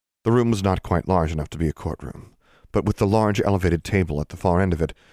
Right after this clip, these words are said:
facing six rows of chairs, it had the appearance of one, or an austere and ecumenical chapel. A little sunlight fell into the room through long, narrow window panes high in the wall just behind the raised table,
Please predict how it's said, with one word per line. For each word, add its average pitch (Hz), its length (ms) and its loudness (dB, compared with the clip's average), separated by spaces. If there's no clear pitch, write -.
facing 101 340 0
six - 300 -4
rows 98 240 2
of 80 100 -4
chairs, 92 480 0
it 113 140 0
had 123 140 2
the 92 80 2
appearance 85 400 0
of 71 120 -10
one, 69 320 -8
or 90 140 0
an 87 80 0
austere 87 500 0
and 85 120 0
ecumenical 82 520 -4
chapel. - 540 -4
A 117 60 4
little 127 200 4
sunlight 87 500 -2
fell 82 280 0
into 80 120 -2
the 80 120 -2
room 78 320 -2
through 85 240 -2
long, 85 480 2
narrow 87 260 2
window 85 320 2
panes 71 420 -8
high 82 200 0
in 82 80 0
the 85 60 4
wall 80 340 2
just - 300 -4
behind 80 360 -2
the 80 60 -2
raised 78 440 -4
table, 80 460 -2